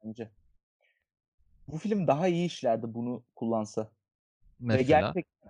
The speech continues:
Speaker 1: ve gerçekten hani Goreng yine Mesih olsun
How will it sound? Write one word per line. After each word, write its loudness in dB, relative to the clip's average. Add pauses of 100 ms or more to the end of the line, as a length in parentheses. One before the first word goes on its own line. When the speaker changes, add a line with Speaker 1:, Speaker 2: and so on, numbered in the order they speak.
Speaker 1:
ve 2
gerçekten 0
hani -6 (480)
Goreng 2
yine 0
Mesih -6
olsun -6